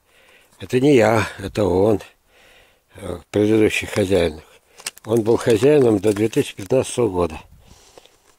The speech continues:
Вот. И вот третий. Вот это третий. Вот,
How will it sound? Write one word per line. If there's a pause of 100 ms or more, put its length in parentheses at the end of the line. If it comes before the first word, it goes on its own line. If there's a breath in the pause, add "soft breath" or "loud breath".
(120)
Вот. (100)
И
вот
третий. (1160 soft breath)
Вот
это
третий. (1120 loud breath)
Вот,